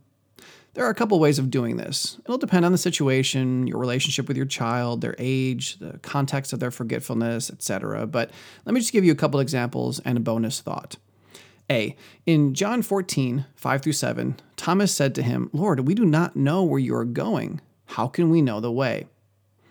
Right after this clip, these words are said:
Now, we know from Scripture that Jesus had taught his disciples these truths in many ways over many days. They knew the answer, but had once again forgotten. And we see that Jesus didn't get annoyed.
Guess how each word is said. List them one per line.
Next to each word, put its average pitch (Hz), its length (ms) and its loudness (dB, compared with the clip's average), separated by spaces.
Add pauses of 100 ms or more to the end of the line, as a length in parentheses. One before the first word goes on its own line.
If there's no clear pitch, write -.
(220)
Now, 156 240 2 (260)
we 185 220 6
know 208 160 4
from 196 160 -2
Scripture 151 360 -2
that 117 120 -2
Jesus 165 280 0
had 143 120 -4
taught 131 240 -4
his 131 160 0
disciples 127 520 -4
these 160 220 -2
truths 131 440 -4
in 143 180 2
many 175 220 0
ways 120 360 -2
over 123 200 -4
many 113 240 -2
days. 117 480 -2 (340)
They 180 160 4
knew 170 440 8
the 127 200 6
answer, 117 440 -4
but 135 260 -2
had 143 220 0
once 127 260 -2
again 113 400 -4
forgotten. 120 640 -4 (320)
And 170 100 4
we 185 60 6
see 254 120 0
that 247 180 -2
Jesus 165 280 2
didn't 147 240 0
get 131 120 2
annoyed. 127 500 2